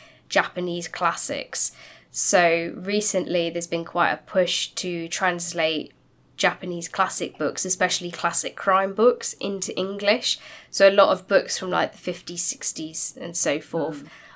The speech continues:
Speaker 1: are being translated and printed into English. So she, she's got a couple of those that I could borrow 'cause I really enjoyed The Beast in,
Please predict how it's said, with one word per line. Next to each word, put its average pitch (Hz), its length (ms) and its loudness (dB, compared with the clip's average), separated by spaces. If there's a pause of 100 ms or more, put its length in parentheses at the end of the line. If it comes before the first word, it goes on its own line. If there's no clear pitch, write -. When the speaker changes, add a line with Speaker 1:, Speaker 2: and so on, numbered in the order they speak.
Speaker 1:
are 160 280 2 (460)
being 202 320 4
translated 185 880 -2
and 160 320 -8 (200)
printed 175 460 -6
into 170 300 -8
English. 170 500 -4
So 185 80 -4
she, - 240 -2
she's - 260 -4
got 220 160 2
a - 40 -4
couple 220 260 -4
of 180 140 -4
those 165 380 0
that - 120 -4
I 156 60 -2
could 170 240 -14
borrow 143 420 -2 (420)
'cause 180 120 0
I 196 80 4
really 196 280 4
enjoyed 180 320 4
The - 60 -16
Beast 175 320 -2
in, 160 160 -8